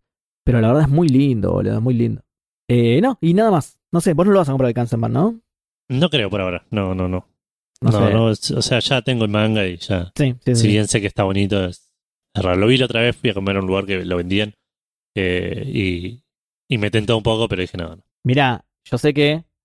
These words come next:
Speaker 1: como vos ya lo tenés, no, por ahí no lo comprarías, pero es muy lindo en serio. Es, es
Speaker 2: Sí,
Speaker 1: un,
Speaker 2: sí, lo
Speaker 1: un
Speaker 2: sé.
Speaker 1: lindo artículo de conexión. Igual me causa curiosidad dónde es que <laughs> fuiste a comer que lo vendían, boludo.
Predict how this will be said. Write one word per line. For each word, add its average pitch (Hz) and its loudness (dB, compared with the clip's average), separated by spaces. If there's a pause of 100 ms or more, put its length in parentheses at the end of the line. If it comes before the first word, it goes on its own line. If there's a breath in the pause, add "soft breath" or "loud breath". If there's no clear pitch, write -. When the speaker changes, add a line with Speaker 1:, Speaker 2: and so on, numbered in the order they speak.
(280)
Speaker 1:
como 110 -2
vos 127 2
ya 127 2
lo 127 4
tenés, 123 -2
no, 110 0
por 110 0
ahí 123 2
no 123 2
lo 120 2
comprarías, 117 0
pero 120 0
es - -2
muy 135 2
lindo 127 0
en 113 -2
serio. 107 -4
Es, 104 -2 (120)
es 110 -2
Speaker 2:
Sí, 120 0
Speaker 1:
un, 123 4
Speaker 2:
sí, 127 4
lo 117 2
Speaker 1:
un 131 4
Speaker 2:
sé. 135 4
Speaker 1:
lindo 143 4
artículo 123 0
de 120 4
conexión. 117 -2
Igual 175 2
me 196 0
causa 202 0
curiosidad 160 2
dónde 180 2
es - 0
que - -10
<laughs> - -
fuiste 143 0
a 139 2
comer 135 0
que 131 0
lo 120 4
vendían, 123 2
boludo. 113 -2